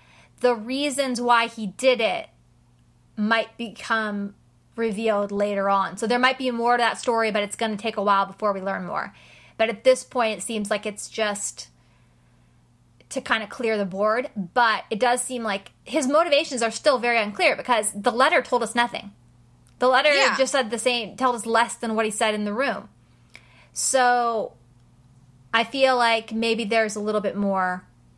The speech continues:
Speaker 1: that we don't, like, she said something about, like, his motive, something might come up later that, but we have to wait for it.
Speaker 2: 'Cause I have no idea why he did that. And
Speaker 1: Yeah.
Speaker 2: that's just, like, the weirdest thing.
Speaker 1: Yeah. So I think there's, um,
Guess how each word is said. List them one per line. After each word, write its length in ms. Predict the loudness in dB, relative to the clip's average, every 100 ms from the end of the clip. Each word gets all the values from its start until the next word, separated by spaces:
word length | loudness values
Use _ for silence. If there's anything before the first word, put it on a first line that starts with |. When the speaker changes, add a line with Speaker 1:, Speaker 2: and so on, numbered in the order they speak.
| _ -2
Speaker 1:
that 180 | -2
we 120 | -2 -2
don't, 360 | -2 -2 -6
like, 180 | -4 -4
she 100 | -2 2
said 140 | 2
something 180 | 2 2
about, 160 | 2
like, 160 | 0 -2
his 160 | -2 0
motive, 240 | -2 -2 -2
something 440 | -2 -4 -6 -10 -4
might 200 | -4 -2
come 180 | -2
up 120 | -2 0
later 460 | -2 0 -2 -4 -12 -4
that, 220 | -2 -2 -8 -6
but 120 | -4 -4
we 80 |
have 120 | -4 -4
to 80 |
wait 200 | -4 -4
for 160 | -6 -6
it. 120 | -8 -12 _ _ -20 -8
Speaker 2:
'Cause 120 | 0
I 120 | 2 2
have 180 | -2 -4
no 220 | -4 -4
idea 220 | -2 -2
why 120 | -2
he 120 | -6
did 200 | -8 -8
that. 180 | -4 -2 0
And 100 | 2
Speaker 1:
Yeah. 140 | 2
Speaker 2:
that's 220 | 2 -2 0
just, 200 | 0 0
like, 100 | -2
the 80 | -10
weirdest 600 | -8 -6 -4 2 2 2
thing. 300 | -4 -4 -12 _ _ _ -12
Speaker 1:
Yeah. 380 | 0 0 0 -4
So 380 | -2 2 4 4
I 80 | 2
think 260 | 0 -4 2
there's, 500 | 2 4 0 -4 -4
um, 400 | -2 -2 -4 -8